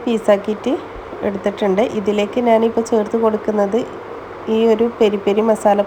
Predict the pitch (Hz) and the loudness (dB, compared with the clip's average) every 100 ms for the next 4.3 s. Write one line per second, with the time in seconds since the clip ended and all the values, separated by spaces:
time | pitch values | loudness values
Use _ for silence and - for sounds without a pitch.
0 | 214 196 196 196 185 226 - - - - | 2 0 2 2 2 -2 -4 -8 -10 -14
1 | - - - - - - - - - 262 | -16 -16 -16 -14 -14 -14 -14 -14 -8 2
2 | 269 277 269 247 247 240 240 254 240 226 | 4 6 6 6 6 6 4 4 4 2
3 | 240 240 208 196 226 233 226 202 - 208 | 2 4 2 2 0 0 -2 -4 0 0
4 | 185 180 190 | 2 0 0